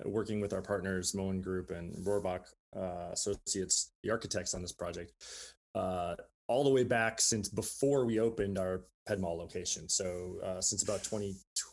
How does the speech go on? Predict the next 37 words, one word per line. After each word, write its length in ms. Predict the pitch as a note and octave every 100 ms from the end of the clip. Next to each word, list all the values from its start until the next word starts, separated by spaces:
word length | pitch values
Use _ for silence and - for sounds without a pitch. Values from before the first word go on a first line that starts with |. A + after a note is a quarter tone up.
| -
twelve, 440 | A#2+ C3 A2 F#2+
I 80 | F2+
believe. 580 | F2 F2+ F2 E2+ G2 - -
Um, 600 | G#2 G2 F#2 F2+ F2 F#2 - - - -
and 140 | C3
it 80 | C#3
was 120 | C3+
in 400 | C#3+ C#3+ C3+ F2 B2+
this 240 | B2+ E3
project 540 | - C#3 B2 A#2+ A#2
in 100 | A#2
particular 400 | G#2 B2 G3+ C#3
was 180 | A#2+ A2+
a 40 | G#2+
response 560 | G#2 - A2+ G#2+ G2
to, 420 | - A2 G#2 G2+ F2+
uh, 340 | F#2+ F#2 F#2 -
a 60 |
city 520 | - - A2 G#2+ G2+
R 200 | F#2+ G2+ F#2+
F 160 | F#2+
P, 440 | - C#3 F#2 F2+ F2+ - -
um, 400 | F#2 F2+ E2+ E2+
for, 320 | E2 F#2+ F#2 - -
uh, 260 | - F2 D2 -
you 180 | -
know, 100 | F#2
what 260 | F2+ G2 - _ _ - - - _
this 200 | G#2+ G#2
plot 300 | - - G#2
of 100 | G2+
land 300 | F#2+ F2+ F2+
here, 240 | F2 F2+ F2
this 160 | E2+
quarter 300 | - - F#2
city 280 | F#2 - E2+
block. 440 | D#2+ F#2+ F2 E2